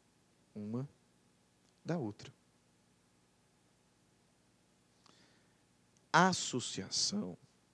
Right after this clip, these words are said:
grave, elementar para você entender a matéria. Associação é a reunião de pessoas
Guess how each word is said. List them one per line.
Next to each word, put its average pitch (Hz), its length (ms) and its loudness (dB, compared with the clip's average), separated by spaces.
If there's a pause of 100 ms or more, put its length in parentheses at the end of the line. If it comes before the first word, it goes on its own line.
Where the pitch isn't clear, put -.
(1120)
grave, 101 560 -4 (1200)
elementar 147 1000 8
para 135 160 2
você 131 320 0
entender 127 300 -2
a 117 40 0
matéria. 107 520 -8 (520)
Associação - 1040 -2 (1000)
é 151 100 10
a 143 60 10
reunião 131 640 6
de 120 320 -2 (520)
pessoas - 1400 -6